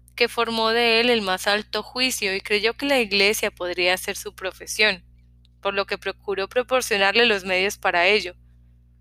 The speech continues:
Yo, en cambio, hace muchos años que empecé a tener de Wickham una idea muy diferente.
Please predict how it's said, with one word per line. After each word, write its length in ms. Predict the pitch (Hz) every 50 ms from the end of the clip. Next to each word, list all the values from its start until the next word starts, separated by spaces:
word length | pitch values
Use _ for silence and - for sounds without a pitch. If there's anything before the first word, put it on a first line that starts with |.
| _ _ _ _ _ _ _
Yo, 200 | 190 190 202 220
en 140 | 233 247 247
cambio, 460 | - 254 233 233 240 226 208 190 180 _ - - - - _
hace 360 | - - - 233 240 - 240 240
muchos 400 | 247 254 247 - 240 233 - 262
años 380 | 262 262 233 202 196 196 -
que 120 | _ - 202
empecé 640 | 196 - - 196 196 - 214 202 202 202 208 _ _ - _ _ _ _ _ _ _
a 200 | - 220 220 -
tener 380 | - 208 196 196 196 196 190 _ _
de 100 | - 214
Wickham 500 | 233 247 254 262 - - 262 254 254 - _
una 220 | - 233 233 233 240
idea 280 | 247 214 233 233 240
muy 180 | 240 233 240 240
diferente. 720 | 226 233 - - 202 185 185 202 202 190 - 175 -